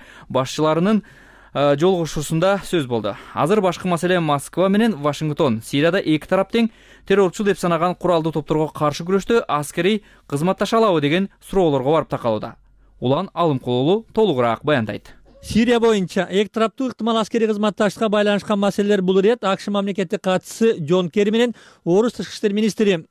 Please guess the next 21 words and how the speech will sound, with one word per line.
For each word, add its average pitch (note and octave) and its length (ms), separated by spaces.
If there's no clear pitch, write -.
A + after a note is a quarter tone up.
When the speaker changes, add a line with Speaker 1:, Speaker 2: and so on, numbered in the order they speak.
Speaker 2:
Сергей G#3 320
Лавровдун G3 540
Лавостогу G#3+ 580
жолугушуусунда F#3+ 880
талкууланды. E3+ 720
А E3 160
К - 80
Ш - 80
жана A3 280
Орусия G#3+ 340
дипломатиясынын G#3+ 600
башчылары G3 720
ал F3+ 160
жерге G3+ 340
Түштүк G#3+ 240
Чыгыш A3+ 240
Азия G#3+ 320
өлкөлөрүнүн G3+ 560
кеңешмесине A3+ 580
катышуу G#3 460
үчүн G#3 300